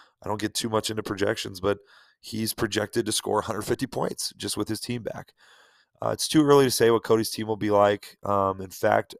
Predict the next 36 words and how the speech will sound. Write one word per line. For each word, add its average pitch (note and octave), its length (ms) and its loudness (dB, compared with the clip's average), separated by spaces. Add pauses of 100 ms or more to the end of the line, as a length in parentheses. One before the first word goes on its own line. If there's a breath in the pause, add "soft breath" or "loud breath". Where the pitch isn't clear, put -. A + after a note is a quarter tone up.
a-, - 200 -6
as G#2 200 -2
this G#2 200 -6
recording G#2 400 -2
is F#2 120 -12
happening, G2+ 460 -8
he F#2+ 140 -10
is F#2 160 -6
dropping G2 520 -4
players F#2+ 600 -6 (420 soft breath)
and G2+ 100 -16
making G2+ 400 -8
<laughs> G2 160 -6
moves A2+ 340 -2
and F#2+ 100 -16
setting G2+ 280 -4
his F#2+ 120 -6
lineup. G2 480 -2 (320 soft breath)
So G#2+ 140 -10
let B2+ 100 -6
me A#3 80 -8
just G#3 200 -8
take D#3 120 -8
a D#3+ 60 -2
look D#3 220 -2
at - 180 -2 (220)
his - 160 -16
lineup G2+ 380 -4
right G2+ 140 -4
now G2+ 140 -2
and F#2+ 100 -6
see - 140 -10
if G#2 160 -10
it's - 160 -10
changed, G2+ 360 -10
because F#2+ 420 -8